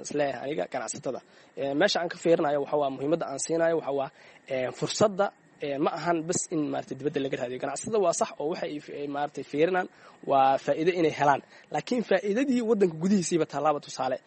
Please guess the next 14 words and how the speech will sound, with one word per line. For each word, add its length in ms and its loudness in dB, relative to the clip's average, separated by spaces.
Macnaha 280 0
waxay 180 -2
samayn 280 -2
karaan 260 0
qalabkii 360 -2
beeraha 260 2
oo 40 -6
kale. 140 -6
Hadda 180 -4
maanta 300 0
ma 340 -6
jirto 300 -8
meel 220 0
qalab 200 2